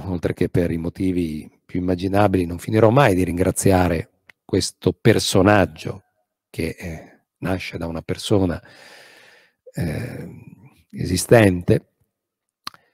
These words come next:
per avermi insegnato che forse questo, nel racconto di una ferita atroce come questa, c'è anche la possibilità di far incontrare questi due estremi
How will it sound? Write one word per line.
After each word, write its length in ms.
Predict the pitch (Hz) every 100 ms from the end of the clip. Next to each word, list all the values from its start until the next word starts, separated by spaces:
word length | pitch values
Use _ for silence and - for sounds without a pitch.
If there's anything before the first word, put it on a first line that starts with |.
| _ _ _ _ _
per 200 | - 113
avermi 760 | 120 160 175 170 151 143 131 - _ _ _ _
insegnato 840 | 127 - 151 156 156 165 151 135
che 140 | - 127
forse 640 | - - 147 135 120 123
questo, 800 | - 110 - - 107 101 90 - _ _ _ _ _ _
nel 120 | - 113
racconto 640 | 117 - - 156 143 131
di 80 | 113
una 160 | 113
ferita 680 | 110 117 113 104 - - 95 - _ _ _ _ _ _ _ _ _ _ _
atroce 580 | _ - - 101 92 -
come 200 | - 98
questa, 640 | - 101 90 - 107 139 - _ _ _ _
c'è 140 | -
anche 240 | 135 180 156
la 100 | 135
possibilità 640 | - 123 131 120 123 147
di 120 | 139
far 200 | 120 117
incontrare 960 | 117 113 117 104 104 101 87 82 80 - _ _ _ _ _ _ _ _ _ _ _ _ _ _
questi 240 | - 113 113
due 160 | 104
estremi 580 | 98 - 87 78 - 78